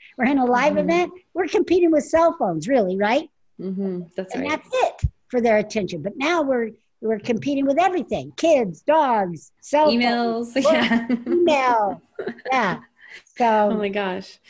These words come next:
Speaker 1: it's
Speaker 2: Yeah,
Speaker 1: really
Speaker 2: it's gonna be a whole different world trying to do events, like, you know, uh, virtually versus in person. And I think at first people were like, "Yeah, this was gonna save some money on the event space," but it's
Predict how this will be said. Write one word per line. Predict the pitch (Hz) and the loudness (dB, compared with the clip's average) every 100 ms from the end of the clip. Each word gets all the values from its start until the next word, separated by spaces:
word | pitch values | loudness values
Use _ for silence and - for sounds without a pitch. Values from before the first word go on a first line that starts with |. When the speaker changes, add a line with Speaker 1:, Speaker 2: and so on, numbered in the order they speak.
| 180 | -20
Speaker 1:
it's | - | -4
Speaker 2:
Yeah, | 233 262 | -2 0
Speaker 1:
really | 254 | 0
Speaker 2:
it's | 285 | 0
gonna | 294 | 0
be | |
a | 294 | 0
whole | 233 269 | 0 0
different | 285 285 254 214 208 | 0 -4 -4 -4 -6
world | 214 240 | -6 -6
trying | - 233 | -6 -4
to | 214 | -2
do | 196 214 | -4 -4
events, | 202 208 202 202 - | -2 -2 -4 -8 -10
like, | 180 190 | -10 -8
you | 226 208 | -6 -4
know, | 196 196 - | -4 -6 -14
uh, | 175 180 | -12 -6
virtually | 202 208 - 208 185 180 185 - 113 - - | -2 -2 -2 -2 2 2 0 -6 -16 -16 -16
versus | - 202 202 185 190 - - | -2 -2 0 -2 -2 -8 -6
in | 190 190 | -4 -4
person. | - 226 233 214 196 190 | -6 -8 -6 -8 -6 -6
And | 190 | -6
I | 196 | -6
think | 208 196 - - - | -8 -10 -14 -20 -8
at | 208 - | -8 -2
first | 208 208 | -4 -4
people | 220 202 190 | -8 -6 -6
were | |
like, | 190 190 - | -6 -8 -8
"Yeah, | 330 339 | -6 -4
this | 233 233 | -4 -6
was | 269 233 | -8 -6
gonna | 208 202 | -6 -4
save | 208 196 196 196 | -2 -2 -4 -6
some | 190 | -4
money | 233 311 285 | -2 0 0
on | 240 | 0
the | 208 | 0
event | 254 294 294 | 0 -2 -4
space," | - 254 262 269 - | -2 0 0 -2 -4
but | 226 226 | -4 -4
it's | 226 | -10